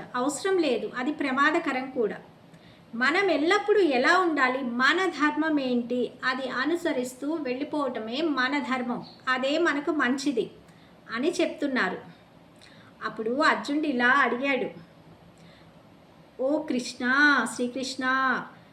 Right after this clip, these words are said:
ఎందుకు ఒక వ్యక్తి అయిష్టంగా అయినా బలవంతంగా ఏదో శక్తి చేపించినట్లు పాప పనులు చేయటానికి ప్రేరేపించబడతాడు?" ఎందుకు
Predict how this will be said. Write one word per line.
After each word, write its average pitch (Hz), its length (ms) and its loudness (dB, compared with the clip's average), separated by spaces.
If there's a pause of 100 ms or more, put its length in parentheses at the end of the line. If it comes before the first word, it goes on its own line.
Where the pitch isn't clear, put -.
(280)
ఎందుకు 392 560 0
ఒక 294 340 2
వ్యక్తి 311 480 2
అయిష్టంగా 349 760 2
అయినా 254 460 4
బలవంతంగా 269 1200 2
ఏదో 302 240 2
శక్తి 339 680 0
చేపించినట్లు 285 720 0
పాప 302 380 4
పనులు 294 560 0
చేయటానికి 240 480 -2
ప్రేరేపించబడతాడు?" 240 1800 -2 (2750)
ఎందుకు 339 640 2